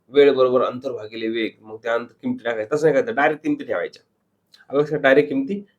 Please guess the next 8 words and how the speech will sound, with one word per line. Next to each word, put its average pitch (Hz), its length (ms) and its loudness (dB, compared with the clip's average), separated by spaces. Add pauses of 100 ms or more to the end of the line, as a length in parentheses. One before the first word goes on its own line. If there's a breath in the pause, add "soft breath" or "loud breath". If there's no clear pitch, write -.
(160)
ठेवायच्या, 139 420 6 (360 soft breath)
डायरेक्ट 135 240 2
उत्तर 131 260 -8 (160)
काढायचं. 110 420 -4 (2000)
समजलंय? 170 480 2 (400)
एकदम 143 240 -4
सोपं 135 320 -2
आहे. - 120 -4